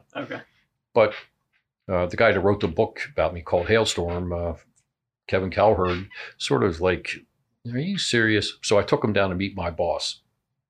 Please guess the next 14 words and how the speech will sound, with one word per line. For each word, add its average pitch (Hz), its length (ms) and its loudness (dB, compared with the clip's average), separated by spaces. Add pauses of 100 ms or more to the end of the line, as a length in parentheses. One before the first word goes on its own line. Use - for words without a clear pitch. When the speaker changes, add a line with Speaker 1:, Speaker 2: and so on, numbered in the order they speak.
(560)
Speaker 2:
and 92 220 -2
he 107 120 4
was, 87 280 -4 (260)
you 95 100 -2
know, 78 200 -6 (920)
dumbfounded. 87 560 0
You 98 140 -4
know, 82 100 -6
the, 90 220 -12
Speaker 1:
Yeah. 285 240 0
Speaker 2:
like, 98 360 -8
he 113 140 0
was 90 180 -8
like, 80 300 -10